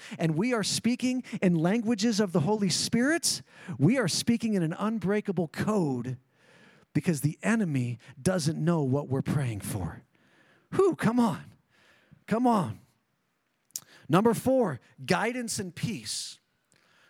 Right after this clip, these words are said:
Romans chapter eight, starting in verse fourteen, "For all who are being led by the Spirit of God, these are sons of God.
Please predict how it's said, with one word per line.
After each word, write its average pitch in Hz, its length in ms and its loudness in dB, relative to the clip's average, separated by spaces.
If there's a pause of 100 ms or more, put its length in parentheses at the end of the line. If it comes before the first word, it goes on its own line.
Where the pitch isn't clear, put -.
(220)
Romans 208 400 -2
chapter 202 440 -4
eight, 196 160 -4
starting 196 320 -6
in 185 100 -8
verse 180 220 -6
fourteen, 185 600 -6 (180)
"For - 300 -4
all 240 360 0
who 226 160 -4
are 214 120 -2
being 196 240 -6
led 180 360 -4
by 190 140 -4
the 180 100 -6
Spirit 226 460 -6
of 151 100 -8
God, 143 380 -6 (220)
these 208 240 2
are 185 120 0
sons 208 520 -4
of 135 120 -8
God. 117 380 -10